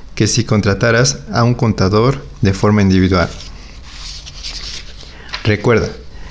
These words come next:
que la profesión de contaduría es muy solicitada, es decir, muchas nuevas generaciones se gradúan cada año,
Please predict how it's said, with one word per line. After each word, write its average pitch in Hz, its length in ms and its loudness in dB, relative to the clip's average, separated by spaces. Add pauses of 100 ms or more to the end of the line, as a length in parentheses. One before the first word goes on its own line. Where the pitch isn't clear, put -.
(100)
que 123 120 2
la 113 160 2
profesión 110 480 2
de 156 100 2
contaduría 113 800 2 (160)
es 135 320 2 (460)
muy 113 160 4
solicitada, 107 680 2 (340)
es - 100 4
decir, 135 420 4 (440)
muchas 143 480 2 (220)
nuevas 127 280 2
generaciones 113 680 2
se 110 140 2
gradúan 107 400 4
cada 107 220 2
año, 104 260 2